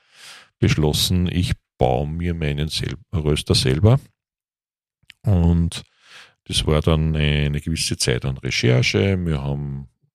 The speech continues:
einen guten Freund von mir in Freistadt, Sucherncafé, besucht. Habe ihm erzählt, ich will mir meinen Röster selber bauen. Er hat mit den Augen gerollt und gemeint, „Du bist nicht der Erste und es hat noch keiner gemacht.“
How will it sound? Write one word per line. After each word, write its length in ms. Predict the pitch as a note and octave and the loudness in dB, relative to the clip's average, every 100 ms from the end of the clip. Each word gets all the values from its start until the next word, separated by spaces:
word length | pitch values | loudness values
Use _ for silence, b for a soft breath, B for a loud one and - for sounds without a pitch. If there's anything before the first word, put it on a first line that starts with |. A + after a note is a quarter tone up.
| _ _ - - - - - | _ _ -20 -20 -18 -18 -12
einen 260 | - D2 D2+ | -4 -2 0
guten 320 | F2+ - F2 | -2 -4 -8
Freund 340 | - D#2+ E2 | 0 0 2
von 120 | E2+ | 0
mir 280 | D#2+ D#2+ D#2+ - | 2 2 2 -2
in 380 | D2+ D2 C#2+ | -4 -2 -4
Freistadt, 560 | - F2 A2 - A#2 A2 | -2 0 0 2 0 0
Sucherncafé, 1000 | - - A#2 - G#2 - F#2 - F2 E2+ | -2 0 -2 -2 -4 -4 -6 0 -2 0
besucht. 760 | F2 - F#2+ F2+ F#2+ - - b b b b - | -2 -2 0 0 -2 -6 -16 b b b b -2
Habe 140 | E2 | 2
ihm 60 | D#2+ | 2
erzählt, 320 | D2+ D2+ D#2 | 2 0 2
ich 140 | F2 | 2
will 80 | F2 | 2
mir 140 | E2 | 2
meinen 140 | D#2 D2+ | 2 2
Röster 340 | D2 - G2 | 0 0 0
selber 240 | F#2 F#2+ F2+ | 2 2 2
bauen. 320 | E2 D#2+ E2 | 2 2 0
Er 100 | D2 | -2
hat 140 | D2+ - _ | -4 -10 _
mit 160 | - - | -10 -6
den 140 | E2 | -2
Augen 400 | C#2 E2+ G#2 A2+ | 2 2 2 0
gerollt 520 | G#2+ G2 F#2 G2 F2+ | 0 2 4 6 4
und 160 | F2+ F2 | 0 0
gemeint, 460 | F#2 E2 D#2+ E2 - | 0 2 2 0 -4
„Du 60 | |
bist 300 | - - - | -6 -6 -4
nicht 220 | D#2 - C2+ | -6 -2 -2
der 80 | |
Erste 500 | B1+ F#2 F#2 - F#2 | 2 4 4 2 0
und 140 | D#2 D#2 | 0 -2
es 100 | - | -4
hat 160 | C2+ | -4
noch 180 | C#2 C2+ | -4 -6
keiner 300 | - C#2+ D2 | -2 0 0
gemacht.“ 600 | C#2 D2 C#2 - - - | -2 -4 -2 -4 -4 -4